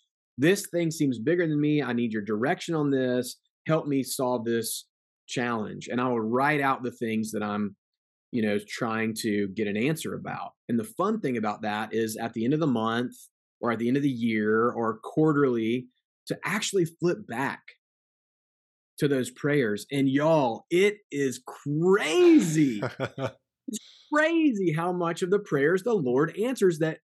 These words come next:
Speaker 1: we maybe forget about. It's like, "Oh man, I w-,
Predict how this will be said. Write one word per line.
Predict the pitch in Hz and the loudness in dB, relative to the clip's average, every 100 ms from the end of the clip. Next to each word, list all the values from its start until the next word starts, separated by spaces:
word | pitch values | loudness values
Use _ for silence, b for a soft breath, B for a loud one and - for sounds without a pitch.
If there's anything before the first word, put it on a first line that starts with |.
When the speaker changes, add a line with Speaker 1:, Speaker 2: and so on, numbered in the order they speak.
| _ _ _ - | _ _ _ 0
Speaker 1:
we | 202 254 | 2 2
maybe | 202 180 208 226 | 2 2 0 -2
forget | 240 214 302 | -4 0 0
about. | 285 131 107 - - | 0 -2 -2 -4 -6
It's | - | -2
like, | - | -2
"Oh | - 302 | 2 2
man, | 180 254 277 | 2 2 2
I | 180 | 2
w-, | 170 208 | 4 2